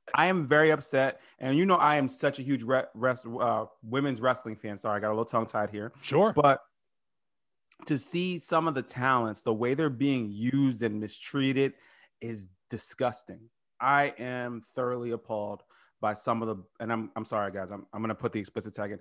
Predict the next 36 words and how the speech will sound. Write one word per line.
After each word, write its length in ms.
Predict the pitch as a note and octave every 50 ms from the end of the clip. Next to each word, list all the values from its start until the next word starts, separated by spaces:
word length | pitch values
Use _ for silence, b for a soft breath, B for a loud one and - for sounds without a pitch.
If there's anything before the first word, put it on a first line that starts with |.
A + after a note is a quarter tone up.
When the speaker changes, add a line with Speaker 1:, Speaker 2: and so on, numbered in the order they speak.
| b b b
Speaker 1:
some 160 | b - B2+
of 60 | C3
the 60 | A#2+ A2
bullshit 440 | G2 - A#2+ A#2+ A#2+ A2+ - A#2
that's 160 | F#2+ G2+ - -
going 260 | A#2 A2 G#2+ G2+ G2+
on 100 | G2+ F#2+
within 220 | G2 - A2+ G2
the 60 | G2
Raw 220 | F#2+ F#2+ G2+ G2+ G2
Women's 300 | G2 G2 F#2+ F#2+ F2+ E2+
division. 440 | - F2 F2 F#2 F2 E2+ F2 F2 - b b b b
From 160 | - C3+ B2 B2+
your 120 | A#2+ A#2
champion 600 | A#2 - - E3 D#3+ E3 E3+ - F#3+ F#3 F#3 F3
even 260 | - D#3+ D#3 C#3+ D3 C#3
to 100 | - D#3
her 120 | C#3+ C#3
contenders, 720 | A#2+ - A2+ G#2+ G#2 - - - C3 C3 C3 A2+ G#2 G2+ - _
it's 240 | - A#2 - - -
like 280 | B2 C3+ B2+ A#2+ - - _ -
a 120 | - G#2+ G#2 - - _ _ _ _ _ _
fuck 300 | - C#3+ C3+ C#3 - -
ton 180 | - C#3 A#2+ A2+
of 140 | G#2+ F#2+
bullshit. 520 | - A2+ A2 A2 G#2+ - - - - - - _ _ _ -
Speaker 2:
Yeah. 180 | D#3 E3 F#3 - - _ _ _ -
Speaker 1:
And 100 | B2+ C3
I'm 160 | B2+ B2+ A#2+
getting 280 | A2+ C#3+ C#3 B2+ B2+
tired 320 | - - B2 A2 G#2+ G#2 G2+
of 120 | F#2+ -
it. 100 | - - b b b b
It's 180 | - C#3+ C#3
bad 380 | - B2 C3+ D3+ D3+ D#3 D3+ C#3
when 120 | C#3 B2+